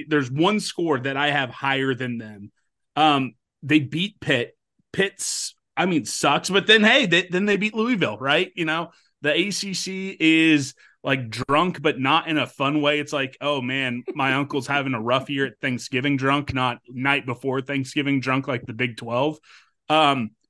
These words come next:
but, but West Virginia, they beat their hated rival for the first time in a game in West Virginia versus them in, like, way too long.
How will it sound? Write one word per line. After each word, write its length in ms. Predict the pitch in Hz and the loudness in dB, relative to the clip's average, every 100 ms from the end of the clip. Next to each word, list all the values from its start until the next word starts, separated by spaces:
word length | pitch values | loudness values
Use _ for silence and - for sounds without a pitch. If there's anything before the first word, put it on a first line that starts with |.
| _ - | _ -2
but, 160 | 190 175 | -2 2
but 180 | 202 180 | 0 2
West 240 | 214 254 | 2 2
Virginia, 460 | 294 151 180 185 143 | -2 0 -2 0 0
they 240 | 131 101 | 0 -2
beat 240 | 156 185 - | -4 -2 0
their 160 | 202 | 2
hated 300 | 180 180 170 | 2 2 2
rival 300 | 147 143 139 | 2 2 0
for 140 | 131 143 | -4 -6
the 100 | 120 | -6
first 460 | - 185 196 - | -2 0 0 -2
time 360 | 175 160 160 160 | 2 2 2 -2
in 160 | 151 | -4
a 60 | 143 | -4
game 480 | 123 143 156 156 151 _ _ _ | -2 0 2 0 -4 _ _ _
in 200 | 143 185 | 0 2
West 240 | 175 175 - | 2 0 0
Virginia 480 | 170 135 147 147 | -4 -2 -2 -2
versus 240 | 131 131 - | 0 -2 -2
them 280 | 139 139 127 | -2 -2 -2
in, 120 | 135 | -2
like, 260 | 123 120 - - | -2 -4 -10 -14
way 340 | 120 131 170 | -2 0 2
too 280 | - 185 156 | 0 2 2
long. 420 | 123 117 120 | 2 -2 -2